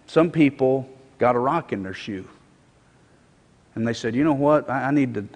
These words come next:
I need to know more about this." Others said, "I don't care."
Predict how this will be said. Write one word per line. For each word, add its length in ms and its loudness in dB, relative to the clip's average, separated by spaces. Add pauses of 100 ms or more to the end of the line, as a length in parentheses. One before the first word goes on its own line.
(140)
I 220 -8
need 180 0
to 60 -4
know 140 -2
more 180 -2
about 260 -8
this." 360 -20 (280)
Others 320 8
said, 460 6
"I 120 6
don't 200 4
care." 280 -2